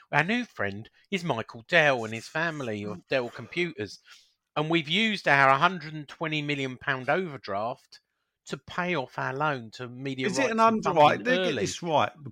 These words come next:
Speaker 2: I don't know. So is it
Speaker 1: Yeah.
Speaker 2: an hundred and twenty million pound overdraft, so like they give, or is it a
Speaker 1: Yes, it is.
Speaker 2: drawdown facility like it is in the past, where we have the ability to draw an hundred and twenty million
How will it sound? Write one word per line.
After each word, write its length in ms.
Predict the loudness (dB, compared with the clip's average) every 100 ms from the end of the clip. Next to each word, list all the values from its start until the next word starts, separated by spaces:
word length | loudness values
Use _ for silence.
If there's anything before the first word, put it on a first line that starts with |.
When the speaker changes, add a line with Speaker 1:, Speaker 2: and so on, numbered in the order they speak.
| -18 _ -8
Speaker 2:
I 100 | -6
don't 280 | -2 -2 -2 -6
know. 180 | -6 -8 -6
So 220 | -2 -2
is 240 | 0 0
it 40 | 2
Speaker 1:
Yeah. 100 | 2
Speaker 2:
an 40 | 0
hundred 280 | 0 -2
and 100 | -4
twenty 400 | -6 -4 -6 -6 -6
million 440 | -4 -4 -4 -6
pound 320 | -6 -4 -2
overdraft, 540 | -2 -2 -4 -2 -2 -2
so 140 | -4
like 200 | -4 -4
they 60 | -4
give, 180 | -8 -10 _
or 260 | 2 4 4
is 200 | 2 2
it 140 | 0
a 20 |
Speaker 1:
Yes, 20 | -2
it 100 | -2
is. 40 |
Speaker 2:
drawdown 560 | 2 2 2 0 -2 -4
facility 720 | -10 -8 -8 -10 -10 -12 -12 _ _ _ _
like 440 | 4 6 6 2
it 120 | -8 -10 _ -10
is 240 | -6 -4
in 140 | -4 -6
the 80 |
past, 560 | -4 -2 -2 -2 -8 -16 _ _ _
where 180 | 0
we 140 | 2 2
have 180 | 0 -2
the 120 | -4
ability 560 | -4 -2 -2 0 -6 -8
to 140 | -10
draw 240 | -10 -8
an 80 | -8
hundred 260 | -8 -12 -14
and 100 | -16
twenty 320 | -12 -12 -12
million 460 | -14 -12 -12 -12